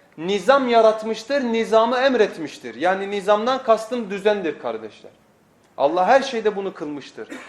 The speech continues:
Allah her şeyin üzerine bunu kanun olarak yazmıştır. Celle Celaluhu Subhanahu ve Teala. "La taglu fi dinikum" derken dininizde aşırı gitmeyin mutlak ifade olduğu için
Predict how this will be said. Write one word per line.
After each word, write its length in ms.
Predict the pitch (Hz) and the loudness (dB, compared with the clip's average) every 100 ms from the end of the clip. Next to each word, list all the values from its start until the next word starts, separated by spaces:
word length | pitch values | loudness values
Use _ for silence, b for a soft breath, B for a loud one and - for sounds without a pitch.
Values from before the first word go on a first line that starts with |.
| B - | B 2
Allah 280 | 180 214 | 4 4
her 180 | 202 277 | 6 4
şeyin 220 | - 240 | 2 -4
üzerine 380 | 226 190 208 208 | -4 -4 -4 -4
bunu 200 | 196 196 | -8 -6
kanun 320 | 185 180 180 | -2 -2 -2
olarak 420 | 165 151 143 139 135 | -4 -2 -2 -4 -6
yazmıştır. 520 | 123 117 110 - - b b - | -6 -8 -16 -18 -20 b b -6
Celle 280 | 160 170 160 | -4 -2 -4
Celaluhu 400 | 147 147 131 120 | -4 -4 -6 -8
Subhanahu 480 | - 117 117 110 104 | -14 -12 -10 -10 -12
ve 100 | 101 | -16
Teala. 140 | - - b b b b b b b b - | -18 -20 b b b b b b b b 0
"La 220 | 165 208 | 2 4
taglu 440 | 262 277 240 247 247 | 6 4 2 -4 -4
fi 260 | 247 233 | -6 -8
dinikum" 480 | 233 269 247 247 226 | -6 -4 -4 -4 0
derken 400 | 247 254 247 214 185 | 2 2 -2 -4 -4
dininizde 440 | 214 226 233 247 | -6 -6 -2 2
aşırı 300 | 226 226 240 | 2 0 -6
gitmeyin 400 | 233 - 226 214 | -6 -6 -6 -6
mutlak 560 | 196 202 226 269 269 202 | -6 -2 2 2 0 -4
ifade 360 | 196 226 233 | 4 4 4
olduğu 320 | 240 226 220 | 2 2 0
için 400 | 294 277 214 196 | -4 -4 -6 -6